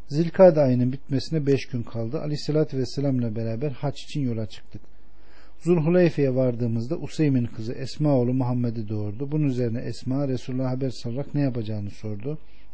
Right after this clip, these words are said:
Aleyhissalatü vesselam, "Yıkandıktan sonra bez koy, ihrama gir." diye haber gönderdi. Dört yüz yirmi dokuz, Ayşe annemizden. Aleyhissalatü vesselam usulden sonra abdest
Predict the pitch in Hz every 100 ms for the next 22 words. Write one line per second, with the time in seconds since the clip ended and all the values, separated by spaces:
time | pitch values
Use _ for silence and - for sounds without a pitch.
0 | - 135 127 - 123 113 113 113 - 117
1 | 143 156 - - - - - - - -
2 | 139 - 151 143 143 156 151 - 127 117
3 | 127 147 - - 175 202 131 127 127 123
4 | 117 139 117 101 123 151 - 123 104 151
5 | - - - 127 107 101 95 95 95 -
6 | - - - - - 190 190 139 127 127
7 | 120 120 - 175 - - - - 139 -
8 | 147 127 113 110 104 120 123 143 131 131
9 | 127 120 - 113 101 110 131 151 - -
10 | - 139 - 131 117 107 - 113 110 120
11 | - 147 156